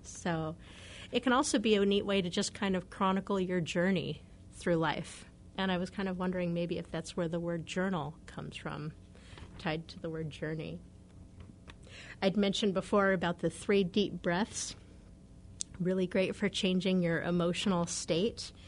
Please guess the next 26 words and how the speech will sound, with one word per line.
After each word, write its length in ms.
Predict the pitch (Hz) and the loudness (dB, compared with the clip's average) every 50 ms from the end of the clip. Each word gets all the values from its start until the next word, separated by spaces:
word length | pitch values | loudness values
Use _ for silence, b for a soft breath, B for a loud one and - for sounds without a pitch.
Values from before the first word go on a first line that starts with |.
| B B B B B B B B B | B B B B B B B B B
And 140 | - 202 185 | 0 2 2
there's 180 | 180 180 175 196 | 2 2 0 0
actually 500 | 165 202 214 - - 220 196 185 175 165 | 0 0 0 2 2 4 6 6 4 2
tricks 380 | - - - 240 233 - - | 2 2 2 2 2 2 2
that 100 | - 220 | 2 4
you 140 | 208 220 208 | 4 2 2
can 260 | 214 - 214 202 196 | 2 2 2 4 4
do 240 | 175 196 202 214 220 | 4 4 6 6 6
with 260 | 202 190 180 180 - | 6 4 2 0 -2
your 160 | 190 175 160 | -2 -2 -2
body. 800 | 147 - - 185 180 202 220 226 226 196 156 139 123 - 151 - B B B B B B B B - | -2 -2 -4 -4 -2 -2 0 2 2 4 4 4 2 0 -4 -8 B B B B B B B B -4
'Cause 160 | - 208 - | -2 -2 0
check 220 | - - 233 226 | 2 0 0 2
it 80 | 247 220 | 2 0
out, 240 | 196 165 - - - | 0 0 -2 -4 -4
there's 360 | 175 190 196 - - - 180 | -2 -2 -2 -2 -4 -8 -6
such 260 | - - 226 220 - | -4 -4 -4 -2 0
a 80 | 262 214 | -2 -2
close 420 | 202 - - - 214 190 196 - - | -2 -6 -6 -2 0 0 0 0 -2
connection 480 | - - 196 180 180 - - 214 202 | -4 -2 -2 -2 -2 0 2 2 2
between 380 | 185 196 - - - 202 180 180 | 2 2 0 0 2 2 2 4
the 80 | 175 | 4
mind 380 | 170 160 156 151 151 165 185 190 | 2 2 0 0 0 0 0 0
and 220 | - 190 185 175 | 0 0 0 0
the 80 | 170 160 | 0 0
body. 520 | 165 - 147 139 139 139 156 165 202 226 | -2 -4 -4 -4 -2 -2 0 2 2 2